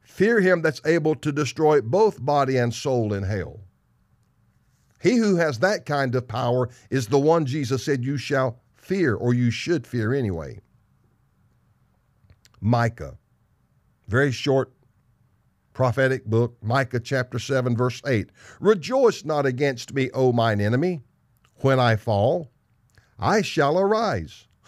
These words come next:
When I sit in darkness, the Lord shall be a light unto me." I'm telling you, darkness is coming. Micah declared, "Darkness is coming." You say, "I don't like that. That's disparaging. That is discouraging."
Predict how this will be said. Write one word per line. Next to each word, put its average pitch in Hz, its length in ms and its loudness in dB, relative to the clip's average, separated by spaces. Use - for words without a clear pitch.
When 160 180 4
I 165 120 4
sit 233 300 -2
in 233 120 0
darkness, 151 520 2
the 165 120 2
Lord 185 380 4
shall 170 300 0
be 175 220 -2
a 156 140 2
light 165 380 0
unto 175 400 2
me." 170 320 0
I'm 156 160 0
telling 202 420 2
you, 156 160 2
darkness 170 520 2
is 185 140 -2
coming. 175 560 -6
Micah 165 560 0
declared, 147 680 0
"Darkness 165 760 2
is 180 400 0
coming." 254 800 -4
You 101 80 -8
say, 139 160 -2
"I 127 100 0
don't 143 160 -4
like 139 240 -2
that. 101 180 -6
That's 131 140 -2
disparaging. 143 720 -2
That 135 180 -2
is 131 100 -6
discouraging." 139 680 -4